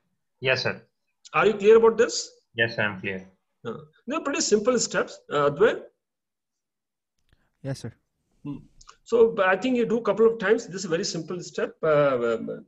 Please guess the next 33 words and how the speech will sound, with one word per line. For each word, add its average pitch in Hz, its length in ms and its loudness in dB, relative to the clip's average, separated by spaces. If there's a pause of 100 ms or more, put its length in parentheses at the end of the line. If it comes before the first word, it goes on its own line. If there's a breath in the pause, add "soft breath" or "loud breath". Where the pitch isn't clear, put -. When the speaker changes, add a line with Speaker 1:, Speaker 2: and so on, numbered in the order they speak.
Speaker 2:
nothing 120 380 -8
very 147 160 -4
complicated. 131 640 -12 (840)
You 127 120 -8
can 123 100 -14
easily 120 320 -8
do 98 160 -18
that. 98 180 -20
So, 190 480 -8
uh, 170 40 2
I'll 170 340 0
stop 214 400 -2
here 220 220 2 (180)
and 175 460 0
I 180 80 0
will 180 180 -2
continue 202 540 -2
from 180 320 -8
here 175 220 -6
onwards. 170 480 -4
I 185 80 -6
will 170 100 -4
do 160 120 -8
some 156 260 -4
more 165 120 -4
numericals 147 580 -8
on 156 260 -6
what 131 180 -8
we 135 80 -8
have 127 80 -8
done 139 140 -4
so 160 180 -8
far 156 220 -10